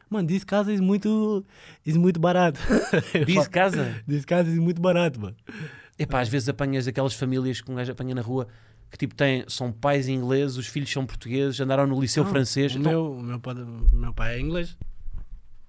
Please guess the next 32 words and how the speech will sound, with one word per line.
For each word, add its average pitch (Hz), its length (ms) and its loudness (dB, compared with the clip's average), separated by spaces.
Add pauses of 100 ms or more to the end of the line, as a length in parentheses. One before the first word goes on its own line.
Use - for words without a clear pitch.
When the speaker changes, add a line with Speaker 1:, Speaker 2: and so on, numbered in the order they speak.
(240)
Speaker 2:
Falas 110 200 0
Speaker 1:
E, 104 40 -4
Speaker 2:
bem 135 120 2
inglês, 165 200 0
Speaker 1:
e 156 40 0
Speaker 2:
então? 156 140 -4
Speaker 1:
tens 175 180 2
que 156 100 -8
ver, 160 140 -4 (160)
sim, 139 240 -6
fala 117 220 -10
inglês 120 220 -8
fluente. 117 260 -8 (640)
E 127 40 -18
tens 151 240 -2
que - 80 -12
ver 156 200 2
Speaker 2:
So, 170 160 -2
we 127 120 -6
know, 135 220 -8
we, 123 140 -8 (100)
we 117 180 -10
maintain 113 360 -8
a 110 40 -8
conversation 113 540 -2
in 113 140 4
English. 98 380 -2 (100)
Speaker 1:
Yes. 123 320 -10 (1160)
Yes. - 340 -16 (340)
Speaker 2:
<laughs> - 80 0 (1400)
So, 120 280 0 (340)
uh, 98 480 0